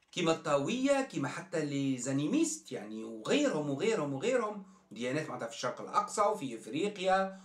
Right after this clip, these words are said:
واللي معناتها يؤمنوا بالتوتام وكل شيء، يعطيوا أجوبة معناتها مش صحيحة مية في المية، يعني، لأن الصحيح الوحيد هو العلم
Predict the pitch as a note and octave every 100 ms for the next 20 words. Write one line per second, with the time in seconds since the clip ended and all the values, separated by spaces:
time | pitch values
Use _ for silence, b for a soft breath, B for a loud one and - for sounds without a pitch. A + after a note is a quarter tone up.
0 | B B B A#2 A2+ A2 G#2+ G2+ G2 G2
1 | G2+ G#2 G#2 G2+ F#2 - A2 A2 A#2 G2+
2 | G2 - A#2 - D3+ F#3+ F#3 C#3 A#2+ -
3 | A#3 A#3+ B B B - D#3 - C#4 E4
4 | E4+ - C4 E3 D#3 D#3 C#3+ G3+ - -
5 | _ _ _ _ _ _ _ _ _ _
6 | _ _ _ _ _ _ _ _ - G#2+
7 | A#2 B2+ C3 A#2 A2+ A2 A2+ C#3+ - -
8 | F3 - D4 G4 - G#3 F#3+ G3 F#3+ F#3+
9 | F#3 B3 B3+ E3 A2+ A2 G#2+ A#2+ C#3 B2+
10 | - B B - D3 - F#3 C#4+ - G#3+
11 | F#3+ F#3+ C4+ - G3+ E3+ D#3+ D4+